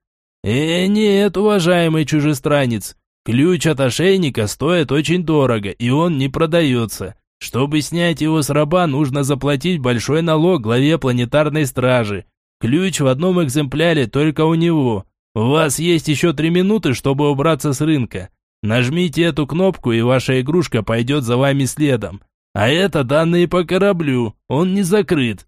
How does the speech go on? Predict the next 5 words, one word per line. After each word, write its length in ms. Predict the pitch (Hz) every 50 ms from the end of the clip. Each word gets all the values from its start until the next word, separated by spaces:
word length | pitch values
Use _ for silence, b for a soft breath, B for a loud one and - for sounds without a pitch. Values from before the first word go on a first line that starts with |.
| _ _
Всего 440 | - - - 156 180 190 196 175 139
хорошего». 720 | 127 147 156 180 185 170 147 - - 127 110 98 92 - - _ _ _ _ _ _ -
«Как 420 | 110 110 127 139 139 151 143 -
не 180 | 156 156 165 160
закрыт?» 840 | 139 151 160 156 131 - 170 165 175 185 180 165 127 98 - - -